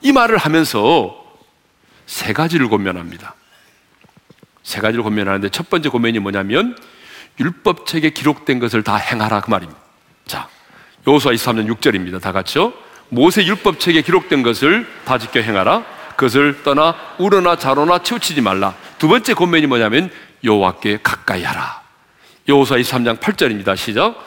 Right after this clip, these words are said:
"오직 너희의 하나님 여호와께 가까이 하기를 오늘까지 행한 것 같이 하라."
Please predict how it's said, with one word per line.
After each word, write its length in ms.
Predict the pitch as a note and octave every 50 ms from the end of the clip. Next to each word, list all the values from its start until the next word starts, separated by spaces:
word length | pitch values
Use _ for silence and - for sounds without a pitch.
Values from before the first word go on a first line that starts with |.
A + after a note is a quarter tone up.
| - - - - - -
"오직 240 | C#3 E3 G#3 G3+ F3
너희의 260 | G3 A3+ A3 G3 F3
하나님 400 | B2+ C#3+ C#3+ D3 D3 D#3 D3 C3
여호와께 580 | E3+ F#3+ F3 D3 B2 A2+ - C3+ C#3+ F3 G3+ - - - -
가까이 380 | - G#3+ A#3 - - F3+ D3+ C3
하기를 580 | B2 A#2+ B2+ A#2 A#2 A2 C#3 G3 F#3 C3 - - - - - -
오늘까지 540 | - B3 B3+ A#3+ G#3+ - F#3 D#3+ D#3 E3 D3
행한 280 | A#2+ C3+ D3 F#3 G#3
것 100 | G#3 D#3+
같이 260 | C#3+ D3 C3+ - C#3+ C3
하라." 300 | G#2 A#2 B2 B2 A2